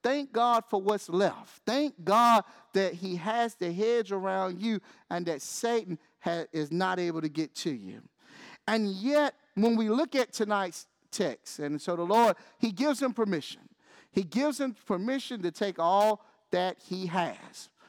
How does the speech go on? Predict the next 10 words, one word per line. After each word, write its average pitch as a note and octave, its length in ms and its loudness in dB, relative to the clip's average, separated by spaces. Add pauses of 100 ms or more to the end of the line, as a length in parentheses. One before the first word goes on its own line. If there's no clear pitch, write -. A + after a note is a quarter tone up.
(800)
And E3 300 -2
yet G#3+ 260 2
he G#3 140 -6
tells G3+ 300 0
him F#3 100 -4
he D#3+ 100 -2
cannot G3+ 480 -2
take F3+ 280 -6
his D3 180 -4
life. C#3 460 -4